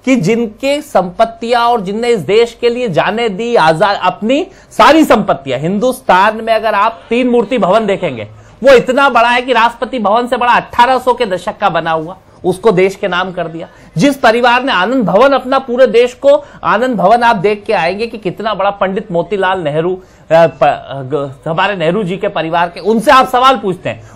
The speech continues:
और जो व्यक्ति कहता है कि मैं चाय वाला था, वो दस लाख का सूट पहन के घूमता है। यहाँ पे सवाल ये है कि जय शाह की संपत्ति इतनी बढ़ती है, उसके ऊपर कोई सवाल नहीं होता, उसके ऊपर कोई कार्रवाई नहीं होती। ये कौन सा धंधा है कि पचास हजार लगाओ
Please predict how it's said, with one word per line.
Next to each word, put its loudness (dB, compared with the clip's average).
और 8
जो 6
व्यक्ति 0
कहता -2
है 0
कि -6
मैं 0
चाय 4
वाला 4
था, -10
वो 6
दस 4
लाख 0
का 0
सूट -6
पहन -4
के -6
घूमता -8
है। -12
यहाँ 4
पे 6
सवाल 0
ये 2
है 2
कि -6
जय 2
शाह 2
की 4
संपत्ति 2
इतनी 0
बढ़ती 2
है, 2
उसके -2
ऊपर 0
कोई -4
सवाल 0
नहीं -6
होता, -4
उसके 4
ऊपर 2
कोई 2
कार्रवाई 2
नहीं -4
होती। -2
ये 2
कौन 4
सा 4
धंधा 2
है 4
कि 2
पचास 4
हजार 2
लगाओ 2